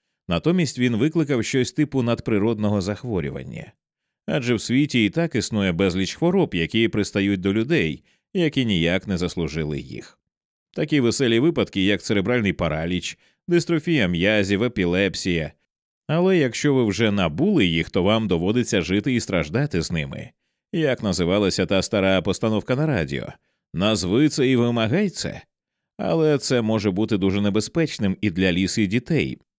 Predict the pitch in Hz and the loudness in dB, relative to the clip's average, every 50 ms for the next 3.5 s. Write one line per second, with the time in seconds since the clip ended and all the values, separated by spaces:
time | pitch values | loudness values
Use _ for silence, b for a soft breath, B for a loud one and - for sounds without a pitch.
0 | _ _ - 170 180 175 156 - 139 127 117 104 87 98 110 120 120 113 107 104 | _ _ -6 -4 -4 -4 -2 0 0 2 2 2 2 2 2 2 2 2 2 4
1 | 95 95 87 98 95 92 - - 101 107 101 123 131 123 101 82 73 71 82 - | 4 2 4 2 2 0 0 0 0 0 2 2 0 0 0 -2 -4 -6 -8 -10
2 | - - - 127 107 110 104 95 85 95 92 87 85 87 95 110 113 113 - 127 | -10 -10 -10 -6 -2 0 0 2 2 2 0 2 0 0 0 0 -2 -2 -2 -2
3 | 107 80 71 69 - - - - - | -2 -2 -4 -6 -10 -12 -14 -16 -16